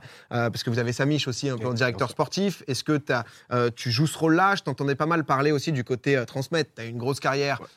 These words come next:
Speaker 1: euh, sur Call of. Euh, c'est, c'est quoi, toi, ton envie ? Est-ce qu'il y a un rôle un peu défini d'accompagner les jeunes, de découvrir des pépites ?
Speaker 2: Alors, c-, bon, bien sûr, il y a toujours cette envie de découvrir des pépites, euh, leur donner leur chance. Euh, moi, je vais aussi, euh, t-, avoir un rôle, euh, sur, euh,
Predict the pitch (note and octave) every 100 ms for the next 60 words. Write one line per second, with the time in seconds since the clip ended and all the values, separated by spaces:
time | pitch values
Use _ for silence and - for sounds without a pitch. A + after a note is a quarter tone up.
0 | - B2 A#2+ A2+ C3 - C#3 D3+ F#3 -
1 | _ _ - A#2+ A#2+ A#2+ A#2+ A2+ - E3
2 | D#3+ F#3+ F3+ D3+ C#3 C#3 C#3+ C#3+ F3 D3+
3 | E3+ D#3 C#3+ D3+ D#3 D3+ C#3+ C#3+ E3+ F#3+
4 | E3+ C3+ C#3+ D3 D3 D#3 C#3+ F3 F#3 D#3+
5 | C#3 D3 D3 C3+ D3+ C#3+ G3 - A2 G#2+
6 | G#2 - G2 G#2 G#2+ E3 C#3+ G2 - A2
7 | - G2+ G#2 G2+ F#2+ G#2 - G2+ G2 G2
8 | G#2 - C3+ - - F#2 F#2 G2 G2 G2+
9 | G2+ G2 - C3 - - - - - -
10 | G2 F#2+ F#2 F2+ F2+ F#2 G#2+ A#2 G#2 G#2
11 | G#2 G#2 - C3 A#2+ G#2 G2+ G#2 G2+ G#2
12 | G#2+ G#2 B2+ A#2 G2+ F#2+ F#2+ F#2 - G2+
13 | F#2+ F#2